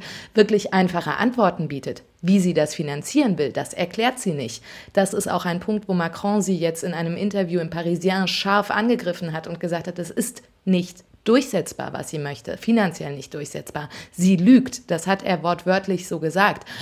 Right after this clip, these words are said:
Aber trotzdem interessiert es viele Menschen einfach nicht, weil sie einfache Antworten wollen und sie wollen, dass sich direkt was ändert. Und das verspricht Le Pen.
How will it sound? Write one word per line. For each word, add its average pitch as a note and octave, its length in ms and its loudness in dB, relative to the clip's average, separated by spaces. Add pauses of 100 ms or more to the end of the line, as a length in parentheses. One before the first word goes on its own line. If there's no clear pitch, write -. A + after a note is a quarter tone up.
(160)
Aber F#3 180 0
trotzdem G3+ 500 0
interessiert G#3 560 0
es - 240 -2 (220)
viele G#3 320 2
Menschen D#3+ 400 0
einfach E3 360 -4
nicht, A#3 280 0
weil F3+ 160 4
sie F#3 220 0
einfache A3+ 480 0
Antworten G#3 580 0
wollen G#3+ 260 2
und F#3 160 -2
sie E3 160 -4
wollen, F#3+ 300 2 (240)
dass F#3 160 -6
sich F#3+ 220 -6
direkt G#3 400 4
was F3 180 -4
ändert. E3 380 -2
Und D#3+ 140 -6
das F3+ 140 -2
verspricht - 720 -2
Le C#3 120 -2
Pen. A#2+ 300 -6